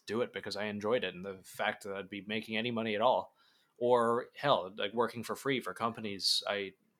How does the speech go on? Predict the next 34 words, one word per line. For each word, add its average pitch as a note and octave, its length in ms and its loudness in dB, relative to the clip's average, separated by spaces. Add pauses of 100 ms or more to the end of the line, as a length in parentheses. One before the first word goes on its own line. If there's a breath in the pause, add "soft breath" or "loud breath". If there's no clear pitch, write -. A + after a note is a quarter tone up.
or D3 160 4
even, C3 240 2 (280)
hell, A#2 200 2
designs G2 480 2
that G#2 100 -2
I F#2 60 0
really F#2+ 240 -6
wanted F#2+ 260 -10
to F#2+ 100 -16
do. F#2 160 -8 (1040 soft breath)
Um, A#2 300 0
it A#2 100 -4
didn't C3+ 160 -2
really B2+ 180 4
cross A#2 340 2
my A#2 120 0
mind G#2+ 380 2
that F2+ 140 -4 (200)
that F#2+ 120 -16 (340)
could G#2+ 160 -12
be A2 140 -4
an G2+ 60 -4
industry. A2 420 -8
So C#3+ 160 2
I, E3 160 4
I E3+ 40 6
get B2+ 200 6
it. F2+ 80 2 (200)
I A#2 60 -4
get G#2+ 200 0
it. F2+ 100 -4 (160)
And G2+ 240 -10
I G2+ 80 -4
mean, G2+ 320 -8